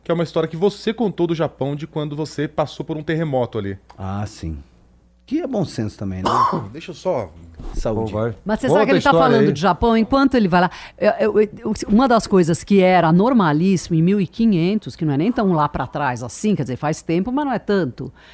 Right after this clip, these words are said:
Speaker 4: O, a, os ho-, e, e isso existe um manual de um cara que chama Baldisseri, um manual enorme de etiqueta, é um dos primeiros cronistas de etiqueta, que fala de uma série de coisas, e aí ele tem um capítulo que é reservado ao assoar o nariz à mesa.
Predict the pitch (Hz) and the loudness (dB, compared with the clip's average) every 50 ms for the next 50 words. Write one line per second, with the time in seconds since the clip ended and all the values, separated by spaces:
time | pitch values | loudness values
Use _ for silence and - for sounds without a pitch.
0 | - - - - _ _ - - 226 214 220 214 214 208 208 202 196 185 - - | -20 -20 -20 -20 _ _ -6 0 2 4 4 6 6 6 6 4 4 2 0 -6
1 | - - _ _ - - - - - - 208 156 202 175 175 208 247 - - 196 | -14 -20 _ _ -8 -8 -8 -6 -4 -4 -2 0 2 4 4 4 4 4 2 -2
2 | 214 - 226 202 220 254 - - 233 180 208 262 262 - - 247 226 202 180 180 | 0 2 2 2 2 2 2 0 0 2 2 0 0 0 0 2 4 4 4 4
3 | 202 240 262 311 349 330 220 160 143 135 131 139 160 190 190 202 185 147 - - | 4 4 4 4 4 4 4 4 2 2 2 2 0 -2 -2 -2 -2 -2 -2 -2
4 | 165 175 190 180 - - 190 175 160 139 131 117 127 127 127 151 208 226 247 302 | -4 -4 -4 -6 -6 -6 -4 -4 -2 -4 -4 -2 0 0 0 0 0 0 -2 -4
5 | 285 - - - 147 131 127 131 143 175 185 160 156 147 147 143 143 151 180 226 | -4 -4 -6 -4 -4 -4 -2 -4 -2 -2 -2 0 0 0 0 0 0 2 4 4
6 | 233 196 160 147 139 139 135 143 151 175 196 180 143 156 160 - - - - 175 | 4 4 4 2 0 0 0 -2 0 0 -2 -2 -2 -2 -4 -4 -6 -8 -6 -4
7 | 151 160 156 165 151 147 - - - 156 143 143 156 170 165 - 156 147 143 143 | -4 -4 -4 -6 -8 -8 -8 -8 -8 -6 -4 -4 -4 -6 -8 -8 -6 -4 -2 -2
8 | 139 127 - 151 135 127 127 - - - 165 175 185 - - - - - - - | -4 -4 -6 -8 -8 -8 -10 -12 -8 -6 -6 -4 -4 -6 -10 -14 -18 -20 -20 -20
9 | - - - - - _ - 349 339 - - 165 143 143 160 160 165 190 202 196 | -20 -20 -20 -20 -20 _ -2 -2 0 0 0 0 2 2 2 2 2 2 2 2
10 | - - 156 160 175 175 254 254 - 277 269 269 320 311 330 294 320 330 330 320 | 0 0 0 0 0 0 -2 0 2 4 4 4 4 4 4 4 4 4 6 6
11 | 320 320 349 349 392 - - 285 277 302 359 403 - - 247 202 - - 269 311 | 4 4 4 4 2 2 2 2 4 4 4 2 2 0 0 0 2 2 4 4
12 | 311 320 - 175 156 143 135 135 - - _ _ - - 262 269 277 262 277 269 | 4 2 0 -2 0 0 -2 -4 -8 -12 _ _ -2 2 4 4 6 6 4 4
13 | 285 240 202 208 180 156 165 208 233 247 240 220 185 185 - - - 208 214 254 | 2 2 2 2 2 2 4 4 4 4 4 2 0 -2 0 2 4 4 4 4
14 | 262 - - 254 240 247 277 294 277 247 233 240 262 240 254 262 233 220 214 185 | 2 0 0 2 2 4 4 4 4 4 4 4 4 4 4 6 6 6 6 4
15 | 151 123 120 117 120 | 4 2 -2 -4 -8